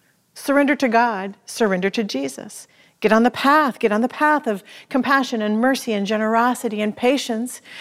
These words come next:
Get on the path of forgiveness and long-suffering and commitment. Get on the path of humility. We don't have to do all of them this week. Choose one. Get on the way with Jesus.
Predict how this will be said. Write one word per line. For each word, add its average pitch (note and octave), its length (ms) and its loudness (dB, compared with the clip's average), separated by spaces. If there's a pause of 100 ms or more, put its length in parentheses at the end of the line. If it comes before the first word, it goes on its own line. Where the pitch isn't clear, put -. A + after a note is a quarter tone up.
(160)
Get - 120 4
on G#3+ 100 4
the A#3+ 80 4
path C#4 420 2
of A#3 80 -2
forgiveness C4 600 -2
and A3+ 100 0
long-suffering A3 800 0
and G#3+ 100 0
commitment. B3 560 0 (300)
Get C4+ 120 4
on C#4+ 200 2
the D4+ 80 0
path A#3 340 0
of B3 100 -2
humility. B3+ 760 2 (340)
We C#4+ 300 2
don't E4 140 6
have E4 120 2
to E4 80 0
do D4 140 2
all D4+ 200 6
of D4 80 -2
them B3+ 120 -2
this B3 200 -2
week. C#4+ 360 -6
Choose D#4+ 340 -8
one. C4 600 -4
Get C4+ 440 0
on A3 260 -2
the G3 120 -4
way G3+ 480 -6
with G3 320 -8
Jesus. A#3+ 880 -12